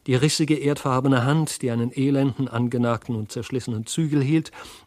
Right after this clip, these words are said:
all das verriet in ihm einen habgierigen, ehrgeizigen Bauern,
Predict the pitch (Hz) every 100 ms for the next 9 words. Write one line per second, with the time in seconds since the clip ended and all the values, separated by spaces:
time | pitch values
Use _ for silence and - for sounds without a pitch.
0 | _ 160 180 208 - 170 160 196 190 185
1 | 165 143 135 120 - 151 131 - 175 170
2 | 147 127 113 156 160 156 131 120 - 110
3 | 92 90 131 147 147